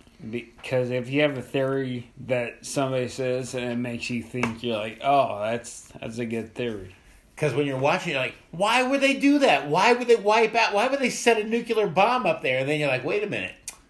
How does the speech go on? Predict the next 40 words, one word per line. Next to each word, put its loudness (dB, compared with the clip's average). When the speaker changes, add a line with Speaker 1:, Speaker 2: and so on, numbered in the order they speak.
Speaker 2:
They -2
wipe -2
out 2
the 0
Avengers." -2
<laughs> -6
Like, 0
this 0
Speaker 1:
Yeah. -4
Speaker 2:
is, -6
these -2
are -4
the -8
main -2
people -4
that 0
are -2
trying 0
to -2
shut 0
Hydra 0
Speaker 1:
Plus, 2
Speaker 2:
down. -2
Speaker 1:
plus -2
you -6
kill 0
Doctor -2
Strange. -8
Speaker 2:
Yeah. -6
Speaker 1:
And -4
they're -6
Speaker 2:
Yes. -2
Speaker 1:
Uh, 2
wasn't 0
he -2
named -4
in -2
the -2
Winter -4
Soldier? -4